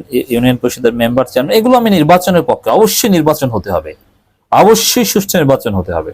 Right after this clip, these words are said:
কোনো সন্দেহ নেই। তবে নির্বাচনের পরিস্থিতি তৈরি করতে হবে, নির্বাচনের নামে রক্তারক্তি, মারামারি, লাশ, এটা চাই না। এই জন্যে চার পাঁচ বছর নির্বাচন স্থগিত থাক, সংস্কার করা হোক, বাংলাদেশকে এমন জায়গায় নেওয়া হোক, আহ, যাতে, আহ,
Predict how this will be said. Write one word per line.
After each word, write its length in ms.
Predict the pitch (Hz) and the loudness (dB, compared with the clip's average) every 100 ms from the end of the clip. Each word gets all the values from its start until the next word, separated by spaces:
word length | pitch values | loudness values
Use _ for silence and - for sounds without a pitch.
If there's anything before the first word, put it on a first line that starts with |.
| - | -4
কোনো 160 | 170 196 | -2 0
সন্দেহ 320 | 139 104 92 | -2 -2 -4
নেই। 140 | 82 - _ _ _ _ _ _ _ _ _ _ - - | -6 -14 _ _ _ _ _ _ _ _ _ _ -20 -6
তবে 140 | 135 139 | -2 2
নির্বাচনের 580 | 139 151 151 165 165 160 - | 2 2 2 0 0 0 -2
পরিস্থিতি 440 | 139 151 - 170 | 0 0 -2 -2
তৈরি 220 | 156 135 135 | 0 2 2
করতে 200 | 143 160 | 2 0
হবে, 140 | 190 - _ _ | -2 -6 _ _
নির্বাচনের 500 | 135 135 202 170 156 147 | 0 2 2 2 0 2
নামে 140 | 143 | 2
রক্তারক্তি, 580 | 127 127 - 139 135 147 | 2 0 0 0 0 0
মারামারি, 400 | 127 123 131 139 | 2 2 2 2
লাশ, 200 | 120 127 139 | 2 0 0
এটা 180 | 196 202 | -2 0
চাই 200 | 107 87 | -2 -4
না। 120 | 73 _ _ - - - | -10 _ _ -20 -8 -2
এই 80 | 135 | 0
জন্যে 260 | 151 190 269 _ _ _ - | 2 0 -2 _ _ _ -2
চার 120 | 139 | 0
পাঁচ 160 | 139 139 | 0 0
বছর 220 | 143 139 | 0 0
নির্বাচন 340 | 147 127 131 127 | 0 2 0 -2
স্থগিত 320 | 131 127 147 151 | -2 0 0 0
থাক, 140 | 226 - _ _ _ _ _ | -2 -4 _ _ _ _ _
সংস্কার 340 | - 135 - 123 | -2 -2 0 -2
করা 160 | 127 135 | 0 0
হোক, 120 | 202 | 0
বাংলাদেশকে 460 | 139 127 135 139 135 | 0 0 0 0 0
এমন 160 | 120 135 | 2 2
জায়গায় 240 | 143 139 131 | 4 2 2
নেওয়া 140 | 151 | 2
হোক, 200 | 175 127 - _ _ _ _ _ _ | 2 0 -4 _ _ _ _ _ _
আহ, 340 | - 101 98 95 - 110 | 0 2 2 0 -4 -2
যাতে, 240 | 117 113 113 107 - _ _ _ _ - | 0 2 2 0 -2 _ _ _ _ -2
আহ, 280 | 98 92 | 0 0